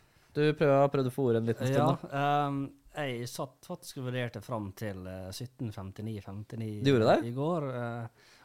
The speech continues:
Speaker 2: om jeg skulle stille.
Speaker 1: Ja.
Speaker 2: Eh, men en, jeg var ikke sikker på om jeg som gjest
Speaker 1: Jo, jo, jo.
Speaker 2: kunne
Speaker 1: Alle
Speaker 2: Nei.
Speaker 1: kan stille.
Speaker 2: Ja,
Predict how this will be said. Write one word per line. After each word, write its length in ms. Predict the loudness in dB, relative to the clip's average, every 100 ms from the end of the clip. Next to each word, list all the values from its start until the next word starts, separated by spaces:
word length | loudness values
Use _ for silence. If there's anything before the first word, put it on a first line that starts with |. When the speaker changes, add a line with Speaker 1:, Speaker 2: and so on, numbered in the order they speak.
| -10
Speaker 2:
om 220 | -6 -6 -8
jeg 480 | -10 -10 -10 -10 -12
skulle 460 | -14 -12 -10 -10 -10 -10 -12 -14
stille. 460 | -16 -12 -10 -6 -6 -6
Speaker 1:
Ja. 180 | 0 -2
Speaker 2:
Eh, 540 | -2 -8 -8 -8 -10 -10
men 340 | -8 -8 -10 -12 -14 _ _ _ -10
en, 300 | -8 -8 -8
jeg 80 | -10
var 100 | -10
ikke 140 | -10
sikker 260 | -10 -12 -10
på 140 | -10
om 100 | -10
jeg 200 | -10 -10
som 300 | -10 -12 -12 -14 -16 -16
gjest 460 | -14 -14 -14 -14 4
Speaker 1:
Jo, 160 | 8
jo, 120 | 8 8
jo. 140 | 4
Speaker 2:
kunne 200 | 2 6
Speaker 1:
Alle 160 | 8 8
Speaker 2:
Nei. 80 | 6
Speaker 1:
kan 120 | 2
stille. 260 | 0 -2 0
Speaker 2:
Ja, 220 | -2